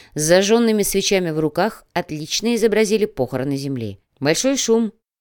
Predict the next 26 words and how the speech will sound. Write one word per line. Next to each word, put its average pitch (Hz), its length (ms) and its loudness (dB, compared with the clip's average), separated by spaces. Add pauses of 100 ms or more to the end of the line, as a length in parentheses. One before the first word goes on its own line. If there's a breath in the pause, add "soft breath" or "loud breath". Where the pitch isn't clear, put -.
(200)
На 139 120 0
месте 156 260 -2
событий 160 400 0
работали 156 380 0
журналисты 160 540 -4
всех 180 240 -4
основных 143 420 -4
каналов. 131 500 -6 (600)
А - 80 -4
самое 226 300 2
главное, 220 320 2
никакого 196 500 0
насилия. 170 540 -4 (320)
«Остановим 220 680 2
ад» - 380 -6 (200)
позиционировало 214 840 4
себя 214 260 2
как 226 180 -4
мирное 165 360 2
движение, 147 540 -2
пытающееся 143 720 0
добиться 156 380 0
своего 139 500 2 (340 loud breath)
исключительно 208 680 -2
добрым 156 340 0
словом. 110 480 -4